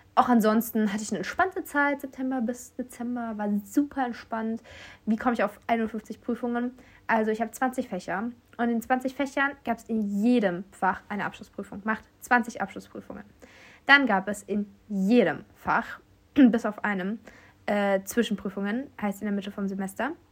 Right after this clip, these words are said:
Das macht dann nochmal neunzehn Prüfungen, sind wir bei neununddreißig. Dann haben wir noch vier Tests in Übersetzung geschrieben, dann drei Vokabeltests, also richtig große Vokabeltests mit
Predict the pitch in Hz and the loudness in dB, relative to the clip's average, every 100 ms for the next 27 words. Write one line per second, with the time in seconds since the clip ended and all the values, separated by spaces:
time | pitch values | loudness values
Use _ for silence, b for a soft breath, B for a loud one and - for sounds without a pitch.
0 | _ 220 202 - 196 196 - 185 185 196 | _ -4 -2 -2 -2 -2 -6 -4 -4 -6
1 | 196 202 196 196 - - - 254 233 208 | -4 -4 -4 -6 -8 -12 -4 -2 -2 -2
2 | 196 196 202 202 - - - - B B | -2 -2 -2 -4 -6 -10 -18 -20 B B
3 | B B - 254 285 359 240 220 202 196 | B B 6 6 8 4 2 2 0 -4
4 | - - - - 254 254 254 - - - | -12 -20 -8 2 6 6 2 -6 -10 4
5 | 240 233 - - 208 190 185 196 202 285 | 4 4 -2 -4 -2 0 0 -2 -4 -2
6 | 285 - 302 302 339 403 440 b b b | -2 0 0 0 -2 -4 -6 b b b
7 | b _ - 226 220 220 214 196 - - | b _ 2 6 6 4 2 -2 -8 -14
8 | 220 226 220 220 208 196 - 214 277 277 | -6 2 4 4 0 -2 2 4 4 4
9 | 285 320 339 - - - _ _ _ _ | 2 2 0 -6 -20 -20 _ _ _ _
10 | _ - 226 220 208 208 208 - 196 190 | _ 2 4 6 4 2 -2 -4 -4 -4
11 | 175 180 196 196 202 | 0 0 0 -4 -8